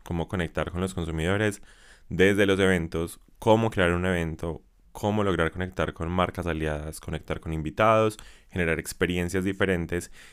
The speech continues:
y cómo poder generar una experiencia memorable para que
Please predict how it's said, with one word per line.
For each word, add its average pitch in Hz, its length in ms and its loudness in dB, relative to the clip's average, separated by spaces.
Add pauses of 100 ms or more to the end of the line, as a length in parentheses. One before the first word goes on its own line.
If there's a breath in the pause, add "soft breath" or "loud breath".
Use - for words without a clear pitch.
(140 loud breath)
y 101 180 0
cómo 107 560 2
poder 92 460 2 (180)
generar 82 320 -4
una 85 120 -2
experiencia 85 360 -2
memorable 95 540 0
para 78 340 -6
que - 320 -10